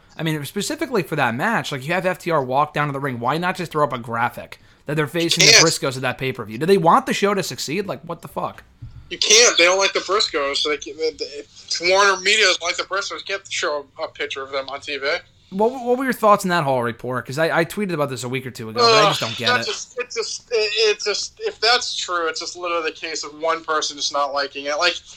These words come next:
Speaker 2: you literally had a fucking felon on T V in the main event with a pizza cutter.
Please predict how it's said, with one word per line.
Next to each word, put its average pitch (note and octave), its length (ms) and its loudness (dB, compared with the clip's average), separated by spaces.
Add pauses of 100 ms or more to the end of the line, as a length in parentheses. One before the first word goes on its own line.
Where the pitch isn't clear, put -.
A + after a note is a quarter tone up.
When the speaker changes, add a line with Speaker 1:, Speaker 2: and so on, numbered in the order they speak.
(100)
Speaker 2:
you A3+ 100 -6
literally C4+ 320 2
had B3+ 180 2
a G#3+ 100 0 (200)
fucking A3 560 -6
felon A3+ 760 0 (400)
on A#3 320 0
T B3 240 -10
V G#3 420 -8 (360)
in A3 60 0
the G3 160 4
main G#3+ 120 6 (100)
event A#3 240 -2
with F3+ 100 0
a - 120 2
pizza - 400 -6
cutter. D3+ 460 4